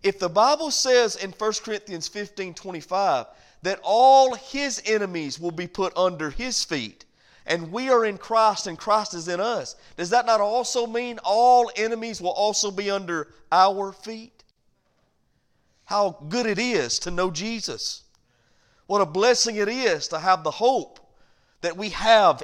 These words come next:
in Christ. That's what Paul is making very clear to us right here. Then he says in verse number twenty-six, "The last enemy that shall be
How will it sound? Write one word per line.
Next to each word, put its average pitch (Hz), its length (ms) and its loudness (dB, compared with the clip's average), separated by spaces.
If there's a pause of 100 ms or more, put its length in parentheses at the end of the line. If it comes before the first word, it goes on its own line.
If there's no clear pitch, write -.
in 214 260 0
Christ. 220 800 2 (340)
That's 175 180 -4
what 208 200 2
Paul 214 320 2
is - 200 -6 (260)
making 175 540 -4
very 208 360 4
clear 214 320 -4
to 160 240 -2
us 127 140 -6
right 127 200 -2
here. 113 220 -10 (300)
Then 277 120 -6
he 330 80 -2
says 185 520 0 (180)
in 175 160 -8
verse 190 260 0
number 175 160 -4
twenty-six, 175 580 -4
"The 143 120 0
last 208 400 6
enemy 190 300 -2
that 147 180 -2
shall 208 380 4
be 208 400 -8